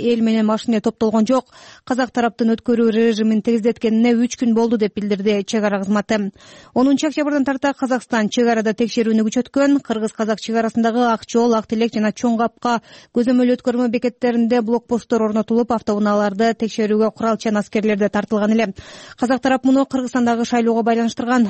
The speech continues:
Бирок он алтынчы октябрдан тартып Казакстан өкмөтү чет жактан кирген жүк ташуучуларды текшерүүнү күчөтүп, мыйзам бузгандардын алтымыш пайызы Кыргызстанга таандык жүк ташуучулар экенин билдирген.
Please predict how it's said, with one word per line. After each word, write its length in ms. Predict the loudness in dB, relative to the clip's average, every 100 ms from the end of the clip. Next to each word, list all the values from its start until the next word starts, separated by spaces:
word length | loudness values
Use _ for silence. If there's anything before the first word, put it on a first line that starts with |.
| -2
Бирок 240 | -2 -2
он 100 | 0
алтынчы 400 | -2 0 0 2
октябрдан 640 | 0 0 -2 -2 0 0 0
тартып 400 | -2 0 -2 0
Казакстан 420 | -2 -2 0 0
өкмөтү 460 | 2 0 2 0 -2 -10 -20 -6
чет 240 | -4 -2
жактан 400 | -4 -2 0 0
кирген 400 | 0 0 2 2
жүк 160 | 0 0
ташуучуларды 680 | -2 0 -2 0 0 0 0
текшерүүнү 520 | -2 0 0 2 0
күчөтүп, 380 | 0 -2 -2 0
мыйзам 240 | 2 2
бузгандардын 600 | 0 0 2 2 2 2
алтымыш 400 | 2 0 -2 -4
пайызы 320 | 0 0 2 0
Кыргызстанга 560 | -2 -4 -2 -2 0
таандык 420 | 0 0 0 -2
жүк 100 | -6
ташуучулар 540 | -4 -2 -2 -2 0 0
экенин 260 | 0 2 0
билдирген. 400 | 0 -2 -2 -2